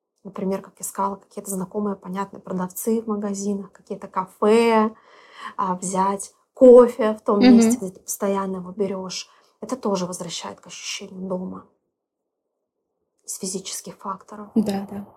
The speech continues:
Speaker 2: понятное пространство. Ну, это вообще, да, что составляет из себя жизнь человека?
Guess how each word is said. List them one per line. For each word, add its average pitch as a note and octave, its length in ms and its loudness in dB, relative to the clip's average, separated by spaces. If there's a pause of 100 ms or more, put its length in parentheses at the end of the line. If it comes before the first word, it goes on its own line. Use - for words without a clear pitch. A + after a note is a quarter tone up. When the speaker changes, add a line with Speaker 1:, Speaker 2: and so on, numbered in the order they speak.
Speaker 2:
понятное G#3+ 440 -6
пространство. G#3+ 760 -8 (1400)
Ну, B3 140 8
это A3 260 2
вообще, G#3+ 320 2
да, G3+ 240 0
что - 220 0
составляет G3+ 640 -4
из - 80 -6
себя G3 340 -2
жизнь F#3+ 320 -4
человека? F3+ 540 -4